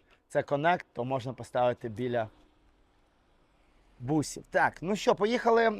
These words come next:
далі. Ми зараз навколо обійдемо наш авторинок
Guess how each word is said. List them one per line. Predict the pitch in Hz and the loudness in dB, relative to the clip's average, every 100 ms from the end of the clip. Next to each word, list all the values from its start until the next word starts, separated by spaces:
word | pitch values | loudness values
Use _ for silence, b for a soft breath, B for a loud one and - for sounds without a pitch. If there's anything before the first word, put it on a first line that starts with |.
| 196 | -4
далі. | 165 220 254 | 4 6 8
Ми | 208 202 | 6 4
зараз | 196 202 202 | 4 4 4
навколо | 208 180 196 190 | 0 -2 2 6
обійдемо | 170 156 170 180 175 | 6 4 4 2 4
наш | 175 156 | 0 2
авторинок | 175 - 185 208 220 | 0 2 2 4 2